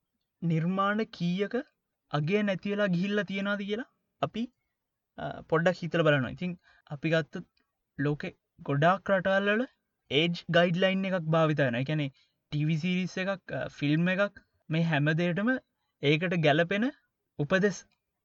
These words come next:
මාලාවක් එනවා. ඒ කියන්නේ මොන්ටිසෝරි යන ළමයින්ට වෙනම ව-, විදිහේ ප්‍රෝග්‍රෑම් එකක්. වයස අවුරුදු දහතුන වෙනකන්, දොළහ වෙනකන් ළමයින්ට වෙනම ප්‍රෝග්‍රෑම් එකක්. අ,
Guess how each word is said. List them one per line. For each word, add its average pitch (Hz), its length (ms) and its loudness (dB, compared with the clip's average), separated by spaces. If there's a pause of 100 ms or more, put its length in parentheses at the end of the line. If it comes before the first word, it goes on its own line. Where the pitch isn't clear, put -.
(520)
මාලාවක් 160 420 4
එනවා. 127 140 -2
ඒ 135 60 -2
කියන්නේ 151 280 -2 (420)
මොන්ටිසෝරි 170 540 2
යන 190 140 -2
ළමයින්ට 190 400 -2 (640)
වෙනම 165 340 2
ව-, 175 240 0
විදිහේ 160 300 0
ප්‍රෝග්‍රෑම් 143 400 4
එකක්. - 160 -6 (340)
වයස 147 240 2
අවුරුදු 170 320 4
දහතුන 170 380 -2 (560)
වෙනකන්, 170 360 0
දොළහ 156 260 4
වෙනකන් 190 420 0
ළමයින්ට 196 400 -2 (880)
වෙනම 175 280 2
ප්‍රෝග්‍රෑම් 143 420 0
එකක්. 123 160 -14 (480)
අ, 92 140 -14